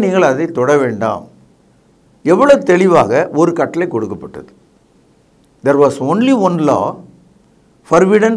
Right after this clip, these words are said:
for Adam and Eve. The day they eat the fruit of good and evil, they shall die.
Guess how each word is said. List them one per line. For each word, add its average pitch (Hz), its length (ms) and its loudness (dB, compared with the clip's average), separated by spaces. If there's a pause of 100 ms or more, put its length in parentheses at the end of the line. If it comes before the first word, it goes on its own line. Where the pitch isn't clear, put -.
for 175 140 4 (160)
Adam 151 300 2
and 135 100 -6 (100)
Eve. 117 160 -6 (1000)
The 156 80 6 (120)
day 233 140 8 (440)
they 143 140 0 (180)
eat 269 180 -2 (340)
the 120 80 -2 (100)
fruit 214 320 0 (240)
of 135 180 0 (140)
good 190 280 2
and 139 140 -4 (140)
evil, 107 280 -4 (280)
they 113 180 -8
shall 104 260 -6
die. 104 180 2